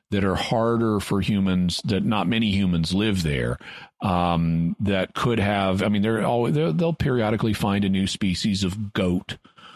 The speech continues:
or, you know, a new species of aardvark or something like that, um, in, in these locations. And so they can still be around on land, but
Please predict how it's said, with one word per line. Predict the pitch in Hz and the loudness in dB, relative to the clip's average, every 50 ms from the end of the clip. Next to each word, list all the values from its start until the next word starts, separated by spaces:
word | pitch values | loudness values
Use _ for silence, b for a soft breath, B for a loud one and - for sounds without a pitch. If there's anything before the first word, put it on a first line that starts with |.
| B B _ | B B _
or, | - 214 - 95 90 90 87 87 87 87 85 - - - | -6 -2 0 0 2 2 2 2 2 2 0 0 -2 -2
you | 110 92 | 0 0
know, | 90 85 80 80 82 85 87 | 2 2 2 2 2 0 0
a | - 107 90 | 0 0 0
new | 92 95 95 | 0 0 0
species | - - - 98 90 82 95 90 85 | -2 -2 -2 -2 0 0 0 0 0
of | 87 85 76 | 0 0 0
aardvark | 76 85 90 95 95 95 95 87 85 82 82 80 - - - | 0 0 0 0 0 0 0 0 0 0 0 -2 -4 -6 -6
or | - 85 82 | -4 -4 -2
something | - - 98 90 87 90 85 | -2 -2 -2 0 0 0 0
like | 90 87 82 80 - | 0 0 -2 -2 -2
that, | 87 82 82 82 82 82 - B B B B B B B B - - | -2 -2 -2 0 -2 -2 -4 B B B B B B B B -8 -4
um, | - 92 92 92 90 90 87 85 87 87 85 85 - _ _ _ _ _ _ _ _ _ _ - - - | -2 0 0 0 0 0 0 0 0 0 -2 -2 -6 _ _ _ _ _ _ _ _ _ _ -10 -6 -2
in, | - 110 101 98 95 95 90 - | -2 0 2 2 2 0 0 0
in | - 120 98 95 | 0 0 0 2
these | 95 95 92 - | 2 0 0 0
locations. | 90 87 85 - - 87 82 80 - - 92 80 80 85 - - | 0 0 0 0 0 0 0 0 0 0 0 0 0 -2 -2 -4
And | - - 98 87 87 87 87 85 | -4 -2 -2 0 0 0 0 0
so | - - 98 87 87 87 87 87 82 87 92 - | 0 0 0 2 2 2 2 2 0 -2 -2 -4
they | - - 76 - 208 131 104 104 98 92 | -6 -6 -6 -6 -6 -4 -2 -2 -2 -2
can | - - 98 87 | -2 -2 -2 -2
still | - - - 110 104 | -2 0 0 0 0
be | 110 101 95 | 0 0 2
around | 95 92 92 90 90 90 90 87 | 2 2 2 2 2 2 2 2
on | 82 85 143 117 120 143 | 0 0 0 0 0 0
land, | 139 120 107 101 101 95 95 98 120 120 - - | 0 0 0 0 0 0 0 0 0 -2 -2 -2
but | 95 90 87 90 | 0 0 0 0